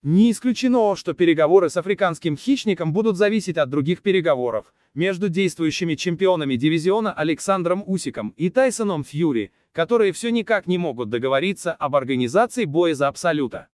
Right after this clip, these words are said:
С большой долей вероятности, если на этой неделе команда Фьюри не сможет удовлетворить финансовые запросы Усика,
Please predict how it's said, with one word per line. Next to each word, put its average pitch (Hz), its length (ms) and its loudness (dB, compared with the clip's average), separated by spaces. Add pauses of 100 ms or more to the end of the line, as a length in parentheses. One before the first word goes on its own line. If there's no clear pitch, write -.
(120)
С 110 140 -16
большой 156 460 2
долей 202 320 4
вероятности, 131 880 -2
если 139 420 -2
на 139 160 -2
этой 135 240 -2
неделе 135 460 0
команда 131 480 -4
Фьюри 165 420 -2
не 143 120 0
сможет 160 440 -2
удовлетворить 147 640 0
финансовые 143 580 -2
запросы 139 480 0
Усика, 113 500 -6